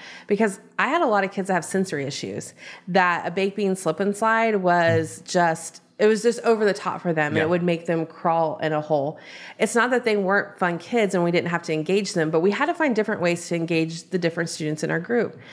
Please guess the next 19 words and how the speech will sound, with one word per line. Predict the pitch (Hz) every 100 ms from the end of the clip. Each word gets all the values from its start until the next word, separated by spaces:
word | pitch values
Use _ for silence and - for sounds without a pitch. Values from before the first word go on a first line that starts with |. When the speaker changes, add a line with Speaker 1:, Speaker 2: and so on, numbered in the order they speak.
| - -
Speaker 1:
And | 190
I |
think | 196 226
it's | 202
so | 214
important | 208 185 175 143
that | -
you |
said | 160 156 151
that. | 147
Speaker 2:
Yeah. | 160 - - - - - _ _ - - - -
I | 147
think | 233 214
for | 160
me, | 147 156
when | 139 127
I | 139
think | 139 143
about | 123 113 107 80 -